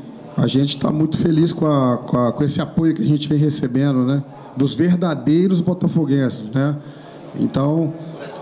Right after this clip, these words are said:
a gente quer agora, é, respeitar também. Nós vamos respeitar muito o Red Bull, que é uma equipe que tem um, todo mundo sabe do tamanho do investimento, e a Ferroviária também vai ser um clássico,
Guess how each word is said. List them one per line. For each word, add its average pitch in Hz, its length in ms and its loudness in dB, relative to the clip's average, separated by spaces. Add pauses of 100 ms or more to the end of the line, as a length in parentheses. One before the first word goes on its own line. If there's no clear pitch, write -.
(140)
a 131 120 0
gente 143 760 4
quer 151 160 2
agora, 143 680 0 (200)
é, 123 880 2
respeitar 170 680 0
também. 135 460 0 (280)
Nós 127 120 0
vamos 165 140 4
respeitar 170 460 0
muito 156 320 2
o - 20 2
Red 139 240 2
Bull, 160 300 2
que 151 180 0
é 143 40 2
uma 143 120 2
equipe 143 320 0
que 147 120 -4
tem 143 180 0
um, 139 220 0 (840)
todo 147 200 0
mundo 151 240 4
sabe 143 460 2
do 127 100 2
tamanho 147 520 0
do 143 80 4
investimento, 139 800 2 (440)
e 127 120 4
a 135 80 2
Ferroviária 147 580 2
também 143 400 0
vai 131 160 0
ser 143 140 -2
um 160 80 -2
clássico, 147 500 -2